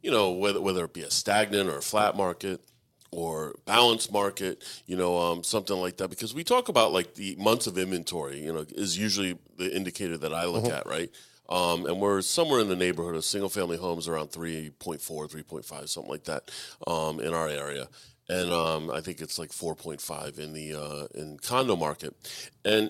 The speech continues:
Speaker 1: I mean, really a balanced market is five, five and a half months of inventory. So, you know, if you wanna label it, which I hate labels, but if you wanna label it, um, underneath that is, you know, a seller's market. Above it is, is a buyer's market. Um, so tell us a little bit about the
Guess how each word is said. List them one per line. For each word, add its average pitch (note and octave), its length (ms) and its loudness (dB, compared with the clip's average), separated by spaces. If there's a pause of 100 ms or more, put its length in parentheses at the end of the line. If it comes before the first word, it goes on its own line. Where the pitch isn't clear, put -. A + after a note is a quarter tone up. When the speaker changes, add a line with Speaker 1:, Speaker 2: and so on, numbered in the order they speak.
(120)
Speaker 1:
I - 20 0
mean, C3 180 4
really G3+ 280 8
a - 60 10
balanced G#2+ 360 6
market G2+ 240 4
is D#2+ 100 -2
five, E2+ 320 4
five E2 240 -2
and D#2 80 -2
a E2+ 60 -4
half F2 220 0
months D#2+ 260 0
of D2+ 140 -6
inventory. E2+ 580 2
So, E2+ 300 2 (260)
you F2+ 80 0
know, F2 120 6
if E2 140 2
you E2+ 80 2
wanna F2 220 8
label F2 400 6
it, A1 60 4
which D2 160 0
I D#2+ 60 -6
hate D2 260 -8
labels, - 340 -10
but - 180 -6 (240)
if - 80 -8
you G#2+ 60 8
wanna A#2 160 12
label G#2+ 460 10
it, A2+ 160 4 (240)
um, F#2 320 8
underneath G#2+ 480 6
that F#2+ 320 8
is, F#2+ 440 2
you A#2 80 2
know, F#2 140 6
a F2 60 2
seller's D#2+ 360 2
market. E2+ 300 0
Above D2 300 0
it D2+ 100 0
is, E2 300 0
is F#2 100 2
a G2 80 2
buyer's A#2+ 420 8
market. D2+ 460 -4 (320)
Um, F#2+ 340 8 (260)
so - 200 -2
tell D4+ 220 4
us D#4 140 2
a D#3 40 4
little A#2 220 8
bit G2+ 100 8
about F2 220 4
the D#2+ 120 -10